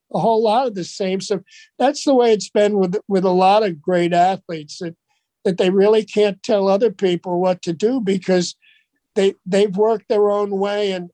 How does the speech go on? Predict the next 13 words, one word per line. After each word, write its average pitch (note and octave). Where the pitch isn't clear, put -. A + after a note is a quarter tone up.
and F3
figured G#3
it F#3+
out F#3+
their F#3
own F#3+
way F#3
and F3
had F3
their F3
own F3+
particular F3+
talents. F#3